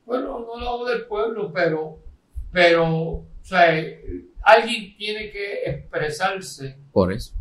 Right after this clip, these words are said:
Speaker 1: de una manera apropiada, sin ofender, etcétera. Y, y, y, y para sorpresa de uno, lo puedo decir, hay representantes que me han contactado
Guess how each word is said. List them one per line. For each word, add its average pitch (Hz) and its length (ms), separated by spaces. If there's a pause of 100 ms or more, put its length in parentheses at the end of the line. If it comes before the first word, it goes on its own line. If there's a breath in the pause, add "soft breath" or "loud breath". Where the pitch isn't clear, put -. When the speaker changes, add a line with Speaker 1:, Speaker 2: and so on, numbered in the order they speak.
(300)
Speaker 1:
de 143 160
una 185 200
manera 180 420
apropiada, 165 680
sin 139 260
ofender, 151 680 (1040)
etcétera. 170 880
Y, 165 340 (160)
y, 165 260
y, 165 640
y 165 200
para 165 300
sorpresa 185 680
de 208 100
uno, 170 500 (1120)
lo 139 160
puedo 165 260
decir, 135 420 (720)
hay 147 180
representantes 185 880
que 156 100
me 139 100
han 143 140
contactado 170 1000